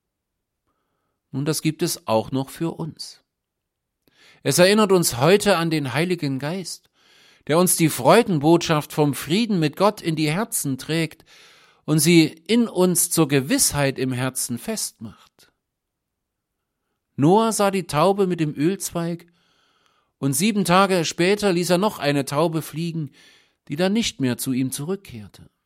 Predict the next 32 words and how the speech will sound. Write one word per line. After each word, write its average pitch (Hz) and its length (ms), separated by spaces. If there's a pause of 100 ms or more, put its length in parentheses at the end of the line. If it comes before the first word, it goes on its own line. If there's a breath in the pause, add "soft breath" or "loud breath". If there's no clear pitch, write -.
(720)
Da 90 140
wusste 123 300
Noah, 143 420 (440 soft breath)
dass - 180
die 135 120
Flut 196 360
vorüber 156 500
war, 123 320 (500)
und 120 120
er 127 100
verließ 180 440
die 143 140
Arche, 175 420
um 151 140
nun 185 240
im 160 120
Vertrauen 165 680
auf 147 220
Gott 202 300
und 151 220
im 147 240
Wissen 202 300
um 156 140
den 139 220
Frieden 202 420
mit 160 160
Gott 151 300 (480 soft breath)
ein 147 300
neues 190 440
Leben 156 380
zu 131 220
beginnen. 135 560